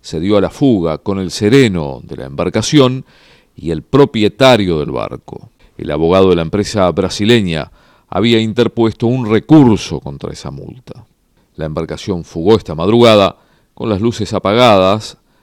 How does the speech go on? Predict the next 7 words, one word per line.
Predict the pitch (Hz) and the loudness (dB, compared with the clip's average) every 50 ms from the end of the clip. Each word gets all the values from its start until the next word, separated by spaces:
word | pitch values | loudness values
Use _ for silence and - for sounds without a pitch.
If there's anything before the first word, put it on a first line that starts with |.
| _ _ _ - | _ _ _ -8
desde | 76 92 98 87 85 85 | -4 -4 -4 -4 -4 -6
el | 76 71 | -6 -6
puerto | 71 - 127 139 139 113 101 - _ - 80 71 73 71 69 | -2 2 4 4 4 4 2 -2 _ -6 -8 -8 -8 -10 -14
del | - - 90 85 80 | -10 -8 -6 -6 -4
balneario | 82 80 78 80 90 95 92 90 85 85 | -4 -6 -6 -6 -4 -4 -4 -4 -4 -4
La | 92 98 | -4 -2
Paloma | - 101 98 95 95 95 95 - | -2 -2 -2 -2 -2 -2 -4 -6